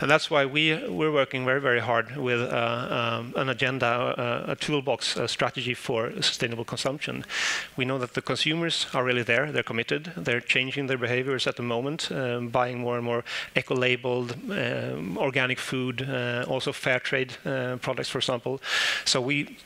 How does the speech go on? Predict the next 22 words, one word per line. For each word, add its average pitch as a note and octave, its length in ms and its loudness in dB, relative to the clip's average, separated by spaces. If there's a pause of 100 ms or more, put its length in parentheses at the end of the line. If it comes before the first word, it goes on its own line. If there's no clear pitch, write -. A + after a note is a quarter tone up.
(180)
our D#3+ 180 6
work C3 300 2
is A2+ 80 -2
very C3+ 160 2
much B2 220 0
to C3 60 -2
make A#2+ 160 0
it C3 120 -6
easier D#3 320 2
for A#2+ 120 -4
them A2+ 340 0
to A2+ 220 2
really, A2+ 420 0
uh, A#2+ 420 -2
make B2+ 420 -2
an C#3 140 -2
even B2+ 160 2
stronger D3 340 2
impact B2 380 -2
in A#2+ 80 -4
the A#2 40 -6
future. C#3 440 -2